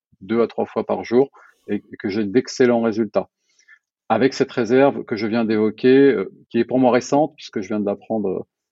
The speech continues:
que, que, qu'il y a que très peu, que, euh, ça pourrait être aussi une plante, euh, qui serait, euh, sensible ou, comme on dit, menacée.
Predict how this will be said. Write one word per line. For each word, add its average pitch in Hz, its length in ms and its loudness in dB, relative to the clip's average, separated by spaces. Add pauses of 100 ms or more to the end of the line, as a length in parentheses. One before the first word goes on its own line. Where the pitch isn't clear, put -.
(140)
que, 196 260 2
que, 202 460 -2
qu'il 202 100 -6
y 190 60 -2
a 202 100 -2 (120)
que 123 100 -4
très 113 200 -6
peu, 127 320 2 (400)
que, 110 80 0
euh, 110 580 2
ça 107 160 -6
pourrait 120 240 2
être 127 140 -2
aussi 131 420 -4
une 113 160 -2
plante, 127 580 0 (120)
euh, 101 180 -2
qui 104 80 -16
serait, 120 360 0
euh, 101 200 2
sensible 127 520 -2
ou, 104 100 -4
comme 110 200 0
on 104 120 2
dit, 120 140 2
menacée. 110 420 0